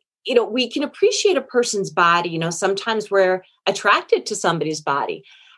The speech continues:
However, there's this subtle difference, not even a subtle difference. There's this difference of how to look, but not to have another person feel uncomfortable. So certainly if I'm attracted to someone,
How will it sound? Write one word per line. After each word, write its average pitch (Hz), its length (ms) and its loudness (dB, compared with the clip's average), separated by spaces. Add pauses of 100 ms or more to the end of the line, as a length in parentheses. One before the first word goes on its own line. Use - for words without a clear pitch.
However, 233 420 4
there's 240 240 4
this 240 200 -2
subtle 277 300 2
difference, 202 580 -2
not 415 220 2
even 254 160 0
a 165 80 -2
subtle 196 360 2
difference. 156 380 -6
There's 214 220 0
this 240 140 -6
difference 359 500 0
of 175 320 2 (320)
how 180 220 4
to - 200 -4
look, 185 360 2 (340)
but 202 200 2
not 196 420 2
to 202 300 4
have 233 300 0
another 226 300 2
person 190 380 -2
feel 175 240 0
uncomfortable. 160 680 -8 (580)
So - 160 2
certainly 208 840 2
if 190 120 2
I'm 190 120 0
attracted 196 460 -2
to 196 80 -6
someone, 156 640 -2